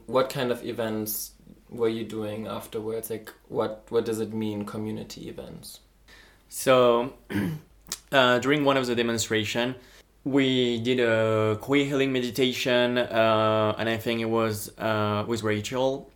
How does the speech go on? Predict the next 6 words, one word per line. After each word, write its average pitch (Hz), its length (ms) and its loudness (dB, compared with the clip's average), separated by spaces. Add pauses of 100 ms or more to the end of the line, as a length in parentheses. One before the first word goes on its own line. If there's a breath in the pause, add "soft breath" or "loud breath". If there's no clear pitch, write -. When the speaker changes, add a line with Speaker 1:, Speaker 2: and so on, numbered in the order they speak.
(320)
Speaker 2:
and 110 720 0
I 110 140 -2
think 107 460 -4 (300)
it 123 60 0
was 120 180 4
really 110 720 2